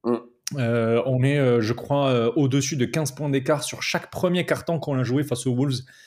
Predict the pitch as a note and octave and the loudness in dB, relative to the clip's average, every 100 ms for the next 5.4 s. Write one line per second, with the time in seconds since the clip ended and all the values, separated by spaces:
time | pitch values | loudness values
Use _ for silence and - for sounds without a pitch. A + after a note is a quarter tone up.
0 | - - - C3 C3 B2+ C#3 G3+ G3+ - | -20 -8 -2 0 2 2 2 0 -4 -14
1 | - - A#2 B2+ D#3 A3 G#3+ C3+ C#3 C3 | -10 -2 -2 0 2 2 2 0 -2 0
2 | B2 A2+ - _ _ - - F3 D#3+ B2+ | -2 -4 -12 _ _ -4 2 4 4 2
3 | A2+ - A#2+ A#2 A2+ A2+ A2 A2 - A#2 | 0 -2 -2 -2 -4 -4 -6 -8 -6 -4
4 | G#2+ - E3+ G3 C#3 B2+ C3 C3 B2+ C3+ | -2 2 2 2 0 0 -2 -2 -2 0
5 | F3 F#3 C3 | 2 2 0